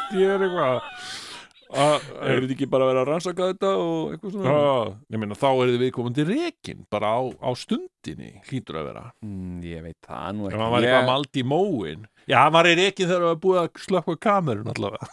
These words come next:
Speaker 1: <laughs>
Speaker 2: Já, en ég man líka bara eftir þessu, skilur, frá því að vera eins og, eins og svona, eins og við höfum nú alltaf verið,
Speaker 1: Já.
Speaker 2: svona starfsmenn á plani.
Speaker 1: Nákvæmlega.
Speaker 2: Eh, og hérna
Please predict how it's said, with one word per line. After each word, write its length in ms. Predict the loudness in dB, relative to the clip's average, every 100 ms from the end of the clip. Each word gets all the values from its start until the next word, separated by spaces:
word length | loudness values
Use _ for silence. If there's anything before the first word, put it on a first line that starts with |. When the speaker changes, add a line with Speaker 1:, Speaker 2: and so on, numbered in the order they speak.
| -20 -20 -20
Speaker 1:
<laughs> 320 | -8 -6 -4
Speaker 2:
Já, 80 | -2 -2
en 260 | -2 0 4
ég 240 | 4 2 0
man 340 | 0 0 0
líka 280 | 0 0 0
bara 200 | 0 0
eftir 460 | -4 -8 -6 -6 -4
þessu, 280 | -4 -4 -6 -10 _ _
skilur, 420 | -10 -4 -2 -4
frá 220 | -2 2 2
því 200 | 2 2
að 140 | 2
vera 540 | 2 2 2 0 -2 -4 -4 _ _ _ _ _ _ _
eins 200 | -4 -4 0
og, 260 | 0 -2 -6
eins 240 | -6 -6 -2
og 160 | -4
svona, 300 | -2 -4 -4 -6 -8
eins 240 | -6 -2
og 80 | 0
við 300 | 4 4 2 -4
höfum 340 | -2 0 0
nú 80 | -2
alltaf 180 | -2 -2
verið, 300 | -2 -4 -10 -12
Speaker 1:
Já. 240 | -6 -4
Speaker 2:
svona 240 | -2 -4 -6
starfsmenn 500 | -4 -4 -4 -6 -6
á 40 |
plani. 300 | -4 -4 -4 -6
Speaker 1:
Nákvæmlega. 840 | -6 -4 -4 -4 -8 -12 -14 -14 -6
Speaker 2:
Eh, 560 | 0 2 4 4 2 -2 -6 _ -8
og 340 | -2 0 0
hérna 640 | 0 0 0 -2 0 2